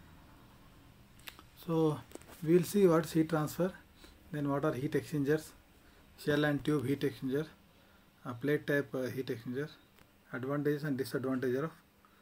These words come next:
plate type heat exchangers. Heat transfer is a discipline of thermal engineering which concerns the generation,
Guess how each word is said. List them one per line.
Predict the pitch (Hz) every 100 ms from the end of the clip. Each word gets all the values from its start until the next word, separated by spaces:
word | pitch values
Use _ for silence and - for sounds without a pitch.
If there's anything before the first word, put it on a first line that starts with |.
| - _ -
plate | 131 127
type | 127 165 -
heat | 117
exchangers. | 120 - 107 113 - - _ - - - _ _ _ - - - - - - - - - - - - _ _ _ _ _ _ - -
Heat | 185 214
transfer | 196 185 - 208 156
is | 160 156
a |
discipline | 151 143 - 175 185 180 143 - _ - - - -
of | 156 -
thermal | 151 151 165
engineering | 156 143 156 139
which | 123
concerns | - 139 139 165 160
the | - 139
generation, | 120 127 143 143 156 147